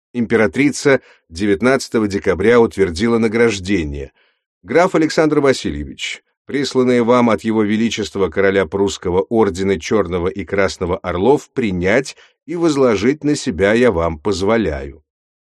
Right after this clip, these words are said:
В конце января тысяча семьсот девяносто пятого года император Священной Римской империи германской нации Франц второй прислал полководцу свой портрет, украшенный бриллиантами.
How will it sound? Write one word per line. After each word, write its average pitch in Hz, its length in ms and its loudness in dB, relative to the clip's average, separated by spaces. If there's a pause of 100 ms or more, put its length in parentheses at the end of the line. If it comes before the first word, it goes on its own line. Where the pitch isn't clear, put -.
(440)
В - 60 -20
конце 127 380 0
января 131 440 2
тысяча 113 400 -4
семьсот 110 400 -2
девяносто 98 520 -2
пятого 85 380 -2
года 117 380 2 (260)
император 101 540 0
Священной 127 720 2
Римской 123 500 -2
империи 98 540 -2
германской 90 640 -2
нации 113 480 0
Франц 92 400 -2
второй 87 540 -2 (320)
прислал 120 520 0
полководцу 127 800 0
свой 120 320 0
портрет, 95 580 -2 (240)
украшенный 104 640 -2
бриллиантами. 82 840 -8